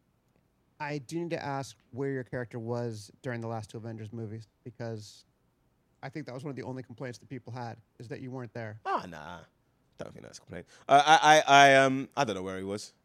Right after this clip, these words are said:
Speaker 2: I don't know. <laughs> Having a mojito. I don't know, probably. I don't know.
Speaker 1: I mean, you mentioned Uranus. You mentioned other galaxies. My theory is Atlantis. Uh,
Speaker 2: Yeah.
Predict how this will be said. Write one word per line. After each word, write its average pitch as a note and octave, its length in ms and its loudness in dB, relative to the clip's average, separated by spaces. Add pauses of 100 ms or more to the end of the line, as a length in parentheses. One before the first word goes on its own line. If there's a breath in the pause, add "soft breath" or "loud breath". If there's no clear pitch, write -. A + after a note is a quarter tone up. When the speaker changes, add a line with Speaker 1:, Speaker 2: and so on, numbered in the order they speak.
(560)
Speaker 2:
I - 240 -8
don't D#2+ 140 -10
know. F#2 240 -10
<laughs> - 120 -20
Having F2+ 180 -10
a F2+ 40 -8
mojito. F2+ 360 -10
I F2 200 -14
don't G2 80 -20
know, F#2 100 -18
probably. G2+ 220 -20
I - 180 -20
don't - 100 -20
know. G2 100 -20 (280)
Speaker 1:
I D3+ 40 -10
mean, D#3+ 180 -4
you D3+ 80 -2
mentioned D#3 380 -6
Uranus. C3+ 520 -4
You C3 60 -12
mentioned C3 340 -8 (120)
other C#3 120 -6
galaxies. C3 640 -8 (120)
My C#3+ 240 -6
theory C#3 340 -6
is A#2+ 100 -8
Atlantis. C#3 600 -12 (760)
Uh, B2+ 200 -4
Speaker 2:
Yeah. F#2+ 140 -6